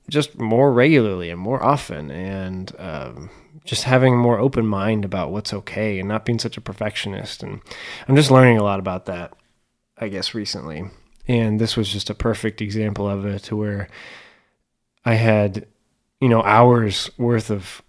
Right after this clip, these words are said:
work in this video, and I was really close to just deleting it again. Uh, the second one I posted, I was just, I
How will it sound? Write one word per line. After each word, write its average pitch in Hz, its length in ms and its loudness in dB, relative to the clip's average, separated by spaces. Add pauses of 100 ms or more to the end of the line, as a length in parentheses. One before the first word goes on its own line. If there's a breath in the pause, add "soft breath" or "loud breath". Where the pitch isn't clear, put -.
work 117 540 0 (1160)
in 135 200 6
this 120 180 4
video, 104 560 2
and 117 180 0
I 117 120 4
was 113 360 -2 (640 loud breath)
really 170 360 8
close 117 500 4
to 113 100 -4
just 110 220 -2
deleting 120 500 4
it 98 160 -4
again. 92 560 -4 (300 loud breath)
Uh, 92 220 -6
the 98 100 -10
second 127 340 0
one 95 140 -6
I 85 60 -6
posted, 92 460 -8
I 95 80 -6
was 101 200 -6
just, - 220 -6 (880 loud breath)
I 117 120 -2